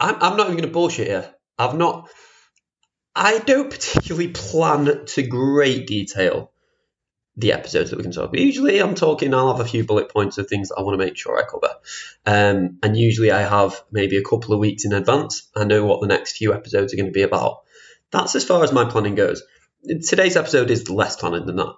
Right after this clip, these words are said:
This literally came off the back of a conversation with somebody this week who I know listens to the episode. So to that person who I think will know that this is them, um, hello. Um,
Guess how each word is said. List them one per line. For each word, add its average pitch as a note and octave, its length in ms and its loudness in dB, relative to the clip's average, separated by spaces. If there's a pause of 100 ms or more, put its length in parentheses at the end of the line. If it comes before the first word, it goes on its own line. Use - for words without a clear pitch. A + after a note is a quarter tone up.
This C3 360 -2
literally D3 420 2
came C3 260 2
off A2+ 120 0
the G#2+ 60 -6
back A#2 220 0
of A2 80 -2
a A2+ 40 -4
conversation A2+ 560 0
with G#2+ 80 -2
somebody G#2 200 -2
this F#2+ 160 -6
week A2+ 220 -2
who G#2+ 160 2
I G#2 40 2
know A#2 220 4
listens A#2 380 0
to A2+ 80 -2
the A#2 80 4
episode. A#2+ 400 0
So G2+ 320 2 (360)
to A2 100 -2
that G#2+ 160 0
person G#2+ 460 0
who F#2 140 -6
I F#2 40 -10
think A2+ 260 -2
will G#2 120 -2
know G2+ 160 0
that - 80 0
this - 160 -4
is G2+ 100 -6
them, G#2+ 200 -2 (380)
um, G2 340 0
hello. G#2 340 0 (360)
Um, A2+ 680 2